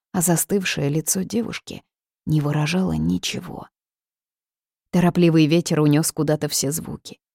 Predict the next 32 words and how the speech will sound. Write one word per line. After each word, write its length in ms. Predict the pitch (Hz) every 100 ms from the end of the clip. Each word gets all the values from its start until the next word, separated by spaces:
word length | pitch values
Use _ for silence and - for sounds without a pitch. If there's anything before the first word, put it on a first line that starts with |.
| - -
Чан 280 | - 202 185
И 220 | - 208
не 140 | 170
успел 380 | 165 156 202 190
заметить 560 | 156 165 185 185 127 -
ни 160 | 156
генерала 520 | 135 147 139 165 190 160
в 80 |
чёрных 400 | - 180 170 156
доспехах, 600 | 151 170 - 165 - 135 _ _ -
ни 140 | 190
мастера 520 | 196 196 175 - 143 135
в 60 |
белых 360 | 135 170 151 156
одеждах, 520 | 151 214 180 135 -
которые 380 | 156 - 175 151
мчались 540 | 151 - 190 143 -
к 80 | -
скале, 400 | - 165 214 226 - -
нещадно 560 | 165 160 - 226 190 175
гоня 320 | 160 175 185
лошадей. 640 | 175 - 196 - 143 - _ _ _ _ _ _ _ _ _
Он 180 | 160 165
упал 280 | 156 165 156
с 160 | - 160
обрыва. 500 | 160 156 147 - - _ _ _ _ _ -
Ветер 400 | 156 160 151 143
изорвал 440 | 139 147 143 143 147
его 260 | 143 139
тело 280 | 135 151 139
в 100 | -
клочья, 540 | - 175 185 - -